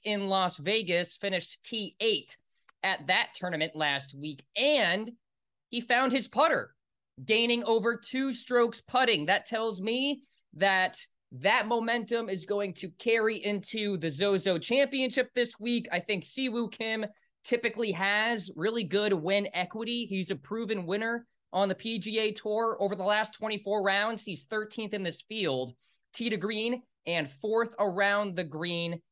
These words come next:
as well. Time to bet on Si Woo Kim as he is riding that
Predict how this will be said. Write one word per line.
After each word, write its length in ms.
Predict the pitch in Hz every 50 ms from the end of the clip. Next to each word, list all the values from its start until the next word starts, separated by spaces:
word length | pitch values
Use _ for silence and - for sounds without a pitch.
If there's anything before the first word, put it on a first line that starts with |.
| _ _ _ _ -
as 640 | 170 165 165 165 165 165 170 165 160 160 151 139 - - _
well. 540 | - 147 135 165 175 175 160 131 113 110 - _ _ _ _ -
Time 440 | - - 196 196 220 240 269 277
to 260 | 262 - - 240 175 - -
bet 240 | 208 208 226 220 -
on 280 | 202 208 208 202 196 190
Si 320 | - - 214 214 214 214
Woo 260 | 185 185 202 196 190
Kim 480 | 190 - - 208 208 180 165 151 147 151 139 - _ _ _ _ _ -
as 320 | 165 180 190 196 190 185
he 180 | - 208 190 180
is 140 | 175 151 139
riding 420 | 156 165 170 170 175 175 165 160
that 200 | 156 156 151 -